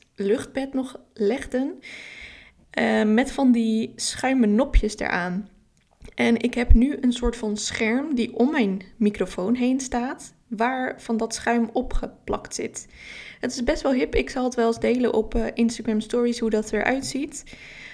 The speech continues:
Ehm, maar dat kun je nu niet meer zien, want dat zijn dan de stories van gisteren. Nou, maakt ook niet uit.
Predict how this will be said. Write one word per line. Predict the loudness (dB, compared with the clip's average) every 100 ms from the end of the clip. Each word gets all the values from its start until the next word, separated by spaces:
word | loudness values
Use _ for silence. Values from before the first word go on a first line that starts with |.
| -20 -20 -20 -8
Ehm, | 0 2 2 0 0
maar | 0 0
dat | 0
kun | 0
je | 2
nu | 2
niet | 2 0
meer | -2
zien, | 0 2
want | 0
dat | -2 -2
zijn | 0
dan | 0
de | -2
stories | 0 0 0
van | -2
gisteren. | -4 -4 -2
Nou, | -2 -2
maakt | -4 -4
ook | -6
niet | -4
uit. | -4 -4